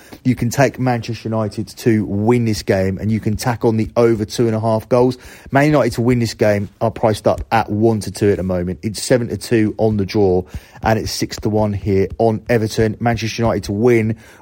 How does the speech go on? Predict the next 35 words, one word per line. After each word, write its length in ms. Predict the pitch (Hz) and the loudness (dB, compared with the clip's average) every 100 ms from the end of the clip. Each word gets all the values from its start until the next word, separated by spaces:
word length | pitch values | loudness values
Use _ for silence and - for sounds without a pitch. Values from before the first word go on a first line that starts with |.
| - | 2
with 240 | 113 - - | 2 2 2
over 300 | 127 123 110 | 4 4 0
two 240 | - 113 | 0 0
and 80 | 104 | 0
a 40 | |
half 280 | 104 101 90 | 0 -2 0
goals 480 | 107 101 98 92 - - | 0 2 0 -6 -14 -4
tacked 320 | - - - | -4 -2 2
on 280 | 120 107 98 _ _ _ _ _ _ - 110 | 2 2 -4 _ _ _ _ _ _ -10 -6
gets 360 | 87 120 110 - | 2 2 0 0
you 280 | 123 113 107 | 2 2 0
six 440 | - - - - | -4 -4 -4 -4
to 80 | 117 | -8
four 420 | - 117 104 98 | 0 4 4 2
for 480 | - - 110 110 98 | -4 2 2 2 0
this 240 | 101 92 | -4 -6
game. 520 | - 131 123 107 104 101 - - - - | -2 2 2 2 -4 -8 -20 -20 -14 2
Uh, 220 | 110 98 | 2 4
both 300 | - 131 123 | 2 2 2
teams 260 | 139 117 | -2 -2
to 80 | 104 | -6
score 300 | - 117 110 | -2 2 4
and 140 | 113 107 | 2 2
over 260 | 120 123 110 | 2 2 0
two 200 | - 113 | -2 -2
and 80 | 104 | 0
a 40 | |
half 300 | 107 107 101 | 0 -2 0
goals 300 | 107 110 113 | 0 2 0
gets 260 | - 110 - | -4 -6 -8
you 80 | 98 | -10
six 380 | - - - | -6 -6 -6
to 80 | - | -12
four 320 | 104 104 98 | -4 0 0
here 280 | 95 101 98 | 0 -2 -2